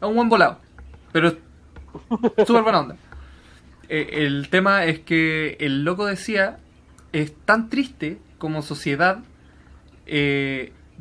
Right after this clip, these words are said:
Speaker 1: celebrar, por ejemplo, o, o solicitar un político que no sea corrupto, que es como, weón, es, es lo mínimo que debiese tener algo, ah,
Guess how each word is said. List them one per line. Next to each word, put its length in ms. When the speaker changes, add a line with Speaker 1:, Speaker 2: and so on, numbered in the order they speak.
Speaker 1:
celebrar, 600
por 120
ejemplo, 580
o, 80
o 340
solicitar 640
un 120
político 720
que 120
no 120
sea 220
corrupto, 600
que 80
es 60
como, 280
weón, 460
es, 340
es 80
lo 300
mínimo 440
que 140
debiese 400
tener 260
algo, 360
ah, 140